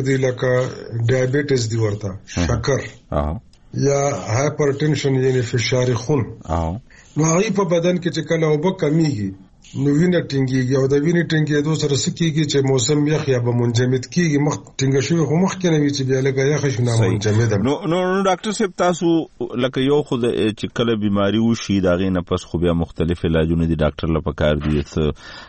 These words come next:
Speaker 2: او خلک کور کې هم څه ټوک-، ټوټکې کوي. خو د دې د پریونشن دپاره یا د دې احتیاطي تدابیرو کې آیا تاسو خل-، ولس ته دا مشوره ورکوئ چې کله هم د داسې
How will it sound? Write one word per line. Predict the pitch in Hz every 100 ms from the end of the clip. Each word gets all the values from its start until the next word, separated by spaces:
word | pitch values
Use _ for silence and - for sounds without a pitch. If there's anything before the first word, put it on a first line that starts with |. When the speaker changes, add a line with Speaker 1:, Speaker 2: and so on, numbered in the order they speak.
| - -
Speaker 2:
او | 69 67 -
خلک | 78 73 87
کور | 85
کې | 78
هم | 76
څه | - -
ټوک-، | - - - -
ټوټکې | 73 - 78 80
کوي. | 85 - - - -
خو | 117 120 -
د | 120 120
دې | 156 180 156
د | 139
پریونشن | 127 135 156 - 131
دپاره | 113 117 113 110
یا | 107
د | 101 101
دې | 117 -
احتیاطي | 95 92 98 98 95 147
تدابیرو | 120 104 98 113 107
کې | 104 101 98
آیا | 101 -
تاسو | 98 - -
خل-، | 90 87
ولس | 73 87 95 -
ته | 85 87
دا | 87 85 -
مشوره | 82 - 80 87
ورکوئ | 85 87 98
چې | 120 - -
کله | 110 101
هم | 110 101
د | 85 85
داسې | 87 -